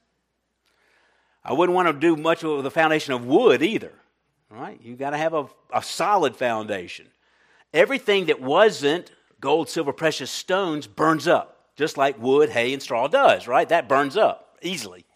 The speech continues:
But the gold doesn't, the jewels doesn't. And then everything kind of falls back down, and all those good motives, all those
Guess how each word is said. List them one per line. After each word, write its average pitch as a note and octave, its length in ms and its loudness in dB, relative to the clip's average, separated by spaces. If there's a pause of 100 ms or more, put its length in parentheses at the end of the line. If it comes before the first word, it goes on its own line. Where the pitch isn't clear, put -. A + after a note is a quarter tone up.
(800)
But A#2 120 -12
the G#2 80 -20
gold C3+ 360 -2
doesn't, G2+ 300 -6
the F#2+ 60 -20
jewels A2+ 360 -12
doesn't. G2+ 320 -18 (760)
And C3+ 140 -8
then G#3 180 4
everything A3 300 -2
kind A3 160 0
of - 60 -2
falls G#3 560 0
back D#3+ 340 2
down, D#3+ 400 4
and A#2+ 100 -6
all A3 340 2
those G3+ 380 4
good G3+ 360 -2
motives, F#3 520 4
all G#3 240 -2
those F3 640 -4